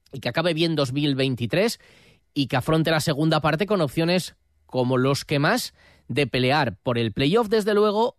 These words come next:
e incluso por el ascenso directo. Porque, visto ya la tendencia, la dinámica en el Ecuador de la competición, a falta de un partido para llegar justo al Ecuador,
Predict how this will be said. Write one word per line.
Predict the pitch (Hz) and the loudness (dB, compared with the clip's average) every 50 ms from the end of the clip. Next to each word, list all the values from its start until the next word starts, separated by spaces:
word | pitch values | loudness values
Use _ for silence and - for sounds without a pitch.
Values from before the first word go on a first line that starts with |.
| _ | _
e | - 147 | -6 -4
incluso | 143 147 135 180 202 208 - 214 185 | -4 -4 -2 -2 -2 -2 -2 -2 -2
por | 165 170 151 | -2 -2 0
el | 139 | 0
ascenso | 135 127 - - 160 156 - - 135 | -2 -2 -2 -2 -4 -4 -2 -4 -4
directo. | 120 104 95 87 - - - 87 - _ - - - - _ _ _ _ _ - | -2 -2 -4 -6 -10 -12 -14 -16 -16 _ -20 -20 -20 -20 _ _ _ _ _ -2
Porque, | 160 160 151 160 - - 156 147 139 139 127 113 - _ _ _ _ _ _ _ _ _ - | 0 2 2 0 -2 -2 -2 0 0 0 -2 -2 -6 _ _ _ _ _ _ _ _ _ -18
visto | 120 120 123 139 202 233 214 - - 233 208 | -14 -10 -6 -4 -2 -2 -2 -2 0 0 2
ya | 190 170 202 208 208 196 165 - - - _ - - _ | 2 2 2 2 2 2 0 -4 -8 -20 _ -20 -20 _
la | - 117 151 151 147 | -8 -4 -2 -2 -2
tendencia, | - - 156 143 143 143 143 190 185 170 - - 127 123 | -2 -2 -2 -2 0 0 0 2 0 0 0 -2 -2 -2
la | 135 139 | 0 0
dinámica | 139 151 175 175 151 127 107 - 101 92 92 - _ _ _ _ | 0 0 0 0 0 -2 -4 -4 -4 -6 -6 -8 _ _ _ _
en | - 131 139 | -4 -2 0
el | 143 139 | 2 0
Ecuador | 135 - 139 135 160 180 185 | 0 2 2 2 2 4 2
de | 165 | 2
la | 151 147 | 0 0
competición, | 127 147 131 120 135 117 123 - 160 190 220 208 - - | 0 -2 -2 -2 -4 -4 -2 -2 0 -2 -2 -2 -8 -14
a | - - | -16 -14
falta | - 117 117 - 117 | -12 -10 -6 -4 -2
de | 120 | -2
un | 127 123 | -2 -2
partido | - 120 117 113 143 135 123 | -2 -2 -2 0 0 0 0
para | 104 120 120 | 2 2 0
llegar | 113 110 107 131 127 | 0 2 2 0 0
justo | - - 165 151 - - 143 | 0 0 0 0 2 2 2
al | 139 | 2
Ecuador, | 147 139 - 165 170 185 190 196 202 | 2 2 2 2 4 4 4 2 2